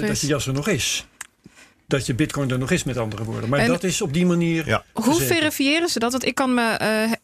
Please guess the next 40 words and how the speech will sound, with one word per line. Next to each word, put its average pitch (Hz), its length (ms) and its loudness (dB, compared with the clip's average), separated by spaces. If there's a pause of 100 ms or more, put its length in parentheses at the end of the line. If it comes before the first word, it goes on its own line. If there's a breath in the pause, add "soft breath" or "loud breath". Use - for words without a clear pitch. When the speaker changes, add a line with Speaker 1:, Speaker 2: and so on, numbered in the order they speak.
Speaker 1:
herinneren 226 600 2
of, 196 120 -8
of - 160 -6
indenken 220 500 0
dat 202 180 -2
bijvoorbeeld 208 420 0
bij 202 160 0
het 202 100 0
aankopen 202 480 0
van, 202 260 0 (320 loud breath)
eh, 190 480 -2
eh, 196 580 -2
goud 202 400 0
en 208 120 0
dat 202 140 0
in 208 120 4
een 202 120 2
kluis 208 300 2
bij 190 120 0
een 202 80 2
derde 233 280 0
neerlegt, 190 420 0
dat 214 160 -2
je 190 300 -2
iedere 220 300 2
dag 185 380 -2
een 165 200 -4
verificatie 185 560 -2
krijgt 170 200 -2
van: 226 100 0
nou, 226 160 -2
dit - 180 -2
is 196 120 -2
jouw - 180 -2
baarnummer 202 580 0
met 185 200 -6 (280 loud breath)
bla, - 120 -2
bla, - 140 -2
bla, - 120 0
bla. 226 280 0